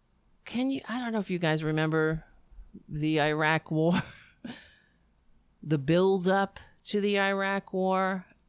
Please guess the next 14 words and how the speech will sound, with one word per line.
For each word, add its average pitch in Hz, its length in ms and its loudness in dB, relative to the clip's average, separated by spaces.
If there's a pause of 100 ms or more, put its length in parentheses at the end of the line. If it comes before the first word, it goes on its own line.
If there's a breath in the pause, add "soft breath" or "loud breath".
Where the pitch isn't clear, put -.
(680)
how 170 760 0
disgustingly, 185 1700 -2 (560 soft breath)
uh, 143 300 -2
militaristic, 190 1500 0
uh, 160 240 -4
he 208 380 -4
was, 214 640 -4
just 151 400 -6
banging 202 640 2
th-, 143 240 0
that 143 400 0
drum 202 680 0 (960 soft breath)
for 147 260 -2
war. 190 640 0